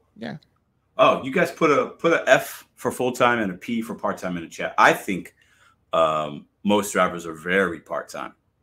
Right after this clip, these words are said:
Speaker 2: Um, I
Speaker 1: Yeah,
Speaker 2: think
Speaker 1: but
Speaker 2: a
Speaker 1: what
Speaker 2: lot of
Speaker 1: percentage? What
Speaker 2: Oh, what
Speaker 1: percentage
Speaker 2: percentage?
Speaker 1: of, yeah.
Speaker 2: Oh, I think five to ten percent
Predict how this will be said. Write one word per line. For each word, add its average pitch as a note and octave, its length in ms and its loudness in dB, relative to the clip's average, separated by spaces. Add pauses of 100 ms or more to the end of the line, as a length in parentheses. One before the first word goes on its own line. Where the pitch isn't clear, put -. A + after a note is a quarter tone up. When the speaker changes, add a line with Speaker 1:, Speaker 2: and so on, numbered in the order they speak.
(140)
Speaker 2:
Um, D2+ 220 -10
I - 60 -18
Speaker 1:
Yeah, D3 220 4
Speaker 2:
think C3+ 120 2
Speaker 1:
but G#2+ 60 2
Speaker 2:
a G2+ 40 4
Speaker 1:
what C3 100 8
Speaker 2:
lot A2+ 140 8
of A2+ 60 0
Speaker 1:
percentage? G#2 720 -4
What G#2 120 -4
Speaker 2:
Oh, G#2 60 6
what A2 160 4
Speaker 1:
percentage A#2+ 340 2
Speaker 2:
percentage? F2 180 -8
Speaker 1:
of, - 40 -18 (200)
yeah. G2 200 -10 (200)
Speaker 2:
Oh, D#2+ 220 -6 (320)
I G2 80 4
think - 360 -8 (1500)
five A#2 600 4
to G2+ 100 -16
ten A#2 320 -4
percent G#2+ 460 -6